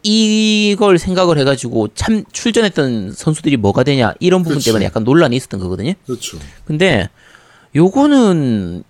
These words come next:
Speaker 1: 이거 주최 측이 잘못된 거죠, 사실.
Speaker 2: 완전 잘못했죠.
Speaker 1: 네, 말 그대로 주최 측이 잘못된 거죠.
Speaker 2: 네. 그러니까
Speaker 1: 이거는
Speaker 2: 아직
Speaker 1: 음.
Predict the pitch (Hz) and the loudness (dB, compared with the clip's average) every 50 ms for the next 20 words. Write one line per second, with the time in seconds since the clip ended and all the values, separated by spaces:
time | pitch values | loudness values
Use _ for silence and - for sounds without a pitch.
0 | _ - 156 165 151 131 - - 277 277 - 196 135 110 107 107 117 - 156 127 | _ -4 -2 0 0 0 0 -2 -2 0 0 0 0 0 0 0 0 -2 -2 -4
1 | 95 90 87 101 98 - - 69 - 104 135 151 156 151 175 262 302 311 320 320 | -4 -6 -6 -8 -10 -10 -8 -8 -4 0 2 2 4 4 4 2 2 2 2 2
2 | 294 220 147 135 - - - 90 87 85 87 107 139 156 139 104 107 104 98 90 | 2 0 -2 -2 -6 -8 -10 -10 -10 -10 -12 -12 -12 -12 -8 -4 -2 0 0 -2
3 | 85 90 90 90 101 147 185 185 170 175 139 117 _ - - 135 - 127 104 95 | -4 -6 -6 -4 -2 -2 -2 0 0 0 0 0 _ -8 -10 -10 -8 -8 -10 -8
4 | 95 90 92 - 104 92 90 - - 87 113 98 95 92 87 85 80 - - - | -8 -8 -8 -8 -10 -8 -10 -10 -10 -12 -12 -10 -12 -12 -12 -14 -16 -20 -20 -20
5 | - - - - - 240 - 156 143 127 120 107 98 92 85 113 135 180 180 262 | -18 -10 -4 -2 0 2 2 2 0 -2 -2 -4 -4 -4 -2 0 0 0 2 2
6 | 294 269 208 196 - - - - - | 0 -2 -2 -4 -8 -10 -10 -10 -10